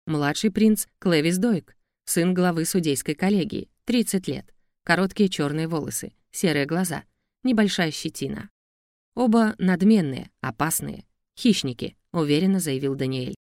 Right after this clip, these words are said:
«Думаешь, они оборотни?» сильно удивилась я. «Знаю, что это противоречит местным законам, но мне так кажется. Повадки, взгляд, скорость реакции, плавное движение, жестокость»,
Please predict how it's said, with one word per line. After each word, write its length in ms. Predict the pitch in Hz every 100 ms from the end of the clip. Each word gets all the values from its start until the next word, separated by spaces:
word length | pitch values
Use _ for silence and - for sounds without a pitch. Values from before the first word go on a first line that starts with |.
| _ _ _ -
«Думаешь, 540 | 160 156 151 147 -
они 260 | - 147 143
оборотни?» 560 | 165 214 285 240 147 143 _
сильно 340 | - 180 151 147
удивилась 460 | 151 156 143 131
я. 200 | 147 123 - _ _ _ _ _
«Знаю, 360 | 170 175 269 233
что 140 | -
это 180 | 151 143
противоречит 680 | - 156 175 190 202 - 139
местным 340 | 160 143 139 139
законам, 500 | 156 - 208 139 -
но 200 | 175 180
мне 200 | 175 180
так 160 | 170 -
кажется. 520 | 190 139 127 - - _ _
Повадки, 520 | 151 147 185 - - - -
взгляд, 500 | 147 139 131 135 _ _ _
скорость 480 | - 165 147 -
реакции, 560 | 147 156 156 - - - _ _ _ -
плавное 320 | 262 233 165
движение, 540 | 143 139 143 170 139 - _
жестокость», 720 | - 160 151 - 165 120 -